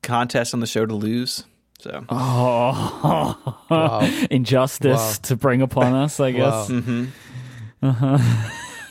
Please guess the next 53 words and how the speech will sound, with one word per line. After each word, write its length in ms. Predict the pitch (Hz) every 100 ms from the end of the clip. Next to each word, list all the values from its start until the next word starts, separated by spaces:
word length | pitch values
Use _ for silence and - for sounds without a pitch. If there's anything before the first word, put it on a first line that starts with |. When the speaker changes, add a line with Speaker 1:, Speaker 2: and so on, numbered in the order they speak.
| -
Speaker 1:
Uh, 100 | 117
before 500 | 143 165 - 196 190
we 160 | 160 160
get 260 | 156 170
to 120 | 165
all 140 | 147 139
that, 180 | 135 131
though, 160 | 135
we 120 | 131
have 460 | 123 120 117 113 117 139 -
a 100 | 131
little 200 | 151 214
bit 100 | 180
of 80 | 139
follow-up 560 | - 123 123 120 131 113
and 160 | 107
some 280 | - 107 104
tiny 340 | - - 110 104
topics. 640 | - 104 - - - - - - - -
Uh, 280 | 127 120 117 -
we 80 | 143
spoke 320 | - 180 170
last 240 | 147 156
time 220 | - 151 131
about 360 | 123 120 -
the 140 | 120 117
Relay 360 | 123 131 131
F 180 | 120 120
M 160 | 127 120
Family 380 | 127 123 127 120
Feud 260 | 127 120
video. 640 | 107 143 170 175 175 175 -
Uh, 140 | 120 113
that's 280 | 135 123 127
done. 300 | 139 139 143
I'm 140 | 127
gonna 140 | 131
get 180 | 123 123
it 80 | 117
uploaded 600 | 120 120 123 120 120 117 -
after 360 | 113 113 - 135
this 140 | 117
show 300 | - 120 113
goes 260 | 110 110 107
up. 260 | 110 - -
So 260 | - 107
follow 640 | 101 - 127 131 135 135 127
us 260 | 120 120
on 140 | - 113
Twitter, 360 | - 135 147
and 120 | 117
we'll 120 | 113 110
be 260 | 113 107